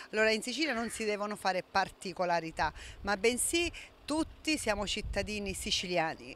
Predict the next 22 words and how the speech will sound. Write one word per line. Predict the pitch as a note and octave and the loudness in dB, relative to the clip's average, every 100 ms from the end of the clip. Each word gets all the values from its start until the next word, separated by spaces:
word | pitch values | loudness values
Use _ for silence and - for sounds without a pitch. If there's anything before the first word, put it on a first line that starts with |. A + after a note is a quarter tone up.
| - | -6
e | A3 - | -8 -6
tutti | C#4+ - C4+ | -8 -4 -4
abbiamo | G3+ G#3 G3+ | 2 2 2
gli | G3 - - | -6 -8 -10
stessi | - C4 - | -8 -6 -6
diritti | G3+ A3 D4+ B3 | -4 -4 -4 -4
e | |
gli | G3 | -6
stessi | A#3 F#3+ | -8 -8
doveri. | F#3 F#3 E3+ D#3+ E3+ - - - - - - | -4 0 0 -2 -6 -12 -20 -20 -20 -20 -8
Perciò, | A3 G#3+ A3+ | -6 -2 0
se | G3 G#3 | 0 -4
fondi | - C4 C#4 A3+ | 0 0 2 0
devono | G3+ G#3 | 0 0
essere | A3+ - G3+ | -2 -2 -6
ripartiti, | F3+ G#3+ A3+ - G3 - A3+ - - - - | -2 -2 -2 -6 -10 -8 -10 -10 -18 -18 0
devono | E3+ A3+ G#3+ G#3 | 4 6 4 -2
essere | G#3 G3 | -2 -4
ripartiti | G#3 A#3 - G#3+ G#3 G#3+ | 0 -2 -2 -8 -6 -2
in | G3+ | 0
egual | G3 G3 | 2 2
misura. | F#3+ F3+ E3+ D#3+ D#3 | 2 -4 -4 0 0